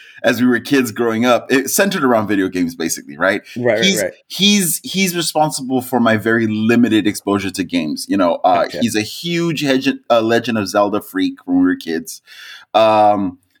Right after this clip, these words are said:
Speaker 1: he was the kid who, like, would beat all the games and explain the endings to me and stuff. <laughs>
Speaker 2: <laughs>
Speaker 1: Well, I remember hanging out with him, and, uh, we actually were roommates for a minute,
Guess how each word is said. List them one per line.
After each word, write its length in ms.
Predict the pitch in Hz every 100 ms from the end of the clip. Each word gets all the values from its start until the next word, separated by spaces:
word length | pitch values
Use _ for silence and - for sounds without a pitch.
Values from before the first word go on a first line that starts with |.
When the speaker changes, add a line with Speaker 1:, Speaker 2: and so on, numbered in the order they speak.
| -
Speaker 1:
he 200 | 175 180
was 160 | 190
the 80 | 160
kid 220 | 165 170 143
who, 220 | 147 127
like, 260 | 120 107 104
would 260 | 113 82
beat 240 | 113 117 95
all 200 | 107 104
the 80 | 101
games 400 | 95 110 107 92
and 100 | 90
explain 400 | 90 - 98 95
the 100 | 87
endings 320 | 87 82 -
to 100 | -
me 100 | 82
and 100 | -
stuff. 260 | - - - -
<laughs> 260 | 285 294 330
Speaker 2:
<laughs> 1400 | 165 - 185 - 190 - 160 - 143 - - - - -
Speaker 1:
Well, 880 | 104 135 175 185 131 101 90 90 107 - _ _ _ _ _ _ _ _ _ - -
I 100 | 117
remember 1040 | 123 127 131 135 180 165 123 110 113 -
hanging 360 | 120 127 127 120
out 180 | 120 92
with 160 | 117
him, 640 | 113 104 95 92 90 90 _ _ _ _ _ _ _ -
and, 500 | 113 113 110 107 104 -
uh, 200 | 104 101
we 160 | 117 143
actually 260 | 143 143 123
were 80 | 101
roommates 420 | 98 113 92 -
for 160 | 95
a 40 | 85
minute, 360 | 82 76 -